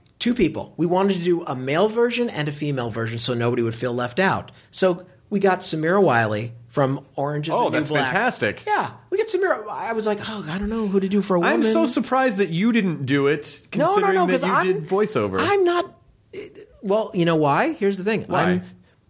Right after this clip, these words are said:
Speaker 1: because I'm super dyslexic, it would have taken me a month.
Speaker 2: Oh, gotcha, gotcha, gotcha,
Speaker 1: So we
Speaker 2: gotcha,
Speaker 1: needed
Speaker 2: gotcha.
Speaker 1: a man and a woman. My wife said, "What about Samira Wiley?" She was amazing. And then when Jack signed on, I brought my son, and we had an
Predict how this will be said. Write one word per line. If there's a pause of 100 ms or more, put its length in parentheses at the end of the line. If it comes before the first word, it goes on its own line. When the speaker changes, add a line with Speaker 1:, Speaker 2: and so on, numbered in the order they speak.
Speaker 1:
because
I'm
super
dyslexic,
it
would
have
taken
me
a
month. (220)
Speaker 2:
Oh,
gotcha,
gotcha,
gotcha,
Speaker 1:
So
we
Speaker 2:
gotcha,
Speaker 1:
needed
Speaker 2:
gotcha.
Speaker 1:
a
man
and
a
woman. (500)
My
wife
said,
"What
about
Samira
Wiley?"
She
was
amazing. (400)
And
then (180)
when
Jack
signed
on,
I
brought
my
son,
and
we
had
an